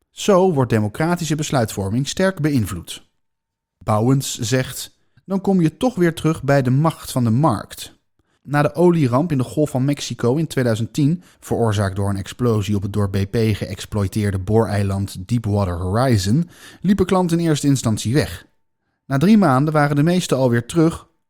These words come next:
op één klantengroep na, de Toyota Prius-rijders. Deze groene mensen, zoals B P ze zelf noemde, haakten definitief af.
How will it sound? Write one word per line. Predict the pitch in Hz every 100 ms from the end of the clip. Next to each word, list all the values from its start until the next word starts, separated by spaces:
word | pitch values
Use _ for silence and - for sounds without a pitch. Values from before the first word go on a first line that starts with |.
| _
op | 131 -
één | 190 220
klantengroep | 190 160 139 110 123
na, | 123 120 85 - _
de | - 113 110
Toyota | - 120 113 113 107 101
Prius-rijders. | - 196 113 101 104 80 62 - - - _ _ _ _
Deze | 113 131 120 113 113
groene | - - 120 139
mensen, | 120 147 139 - 139 165
zoals | 107 101 98
B | 104 95
P |
ze | 104 92 95
zelf | 110 127
noemde, | 107 101 120 143
haakten | 107 131 - 107
definitief | 147 170 143 120 117 110
af. | 98 - -